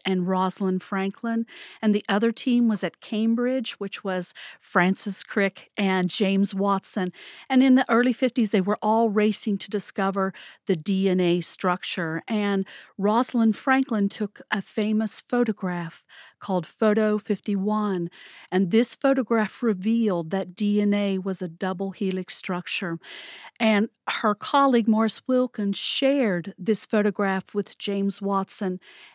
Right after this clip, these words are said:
and Francis Crick, and they took the information along with some other reports, and they basically created the famous model that basically proclaimed to the world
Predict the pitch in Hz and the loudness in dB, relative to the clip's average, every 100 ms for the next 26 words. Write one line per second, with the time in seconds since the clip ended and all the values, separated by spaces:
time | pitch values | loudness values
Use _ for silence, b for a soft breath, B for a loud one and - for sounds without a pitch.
0 | _ 214 190 - 190 190 202 - - 220 | _ -2 -2 0 0 0 -6 -8 -2 0
1 | 208 - b b - 196 202 - 285 - | 0 -4 b b -2 2 2 2 -2 0
2 | 226 202 180 185 190 185 - 196 185 - | 2 2 2 0 2 0 0 -2 -2 -4
3 | 190 185 190 180 196 190 196 208 214 202 | 0 2 2 0 -2 0 2 4 4 2
4 | b b 208 180 - 202 180 175 - - | b b -2 -2 0 0 0 0 -4 -6
5 | B B B 202 196 190 202 202 226 - | B B B 0 2 2 2 2 -2 0
6 | 196 180 - 196 196 196 185 185 - 202 | 0 0 -4 2 2 2 0 -4 0 2
7 | 202 196 208 185 185 180 165 B B B | 4 4 4 4 4 2 -2 B B B
8 | - 202 190 208 196 233 - 202 175 175 | -2 0 2 2 2 0 -2 0 0 -2
9 | - 220 - 233 220 214 220 208 226 214 | -6 -6 0 4 4 4 2 4 6 6
10 | 180 160 | 4 0